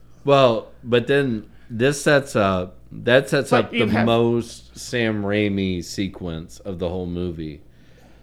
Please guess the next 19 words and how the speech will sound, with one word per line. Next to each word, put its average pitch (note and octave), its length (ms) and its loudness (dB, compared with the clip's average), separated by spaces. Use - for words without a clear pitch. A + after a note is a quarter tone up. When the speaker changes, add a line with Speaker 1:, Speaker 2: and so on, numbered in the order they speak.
Speaker 1:
When F#2+ 420 -4
he, F#2 560 -4
well, A2+ 160 2
first F#3 340 2
off, G#2+ 220 2
that's A#2 300 0
when A#2 140 -2
we G#2+ 120 0
find G2 480 -4
Christine A2+ 540 -4
to G#2 100 -6
be G2 140 -4
the F#2+ 140 -2
ultimate F#2+ 540 -4
Speaker 2:
Badass. F3 560 -2
Speaker 1:
badass. - 400 -8
Is G2 160 -8
when G2+ 160 -4
she, G#2 320 -6